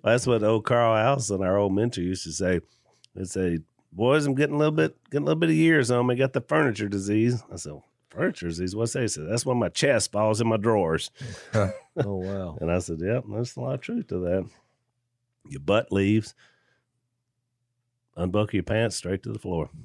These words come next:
Speaker 2: Mm-hmm.
Speaker 1: It's always, that's what happens as
Speaker 2: Yep.
Speaker 1: you get on.
Speaker 3: Yeah.
Speaker 1: Which is why what we're talking about, I guess, is important, right? So next
Speaker 3: Yeah.
Speaker 1: time we come back, um,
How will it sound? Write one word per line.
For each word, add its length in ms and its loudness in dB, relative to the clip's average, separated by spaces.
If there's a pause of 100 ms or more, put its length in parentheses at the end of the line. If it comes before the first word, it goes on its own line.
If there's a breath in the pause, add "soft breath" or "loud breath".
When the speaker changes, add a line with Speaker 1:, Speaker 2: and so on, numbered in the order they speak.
(180)
Speaker 2:
Mm-hmm. 400 -6 (160)
Speaker 1:
It's 100 -12
always, 300 -4
that's 220 -8
what 100 -10
happens 380 -6
as 140 -12
Speaker 2:
Yep. 200 0
Speaker 1:
you 140 -6
get 40 -6
on. 220 0 (640 soft breath)
Speaker 3:
Yeah. 100 -16 (100)
Speaker 1:
Which 220 0
is 120 2
why 200 6
what 200 4
we're 100 2
talking 280 4
about, 240 2
I 60 -2
guess, 260 -2
is 160 -8
important, 400 -4
right? 200 -6 (720 soft breath)
So 200 2
next 320 2
Speaker 3:
Yeah. 160 6
Speaker 1:
time 100 4
we 100 0
come 200 0
back, 280 4 (180)
um, 420 0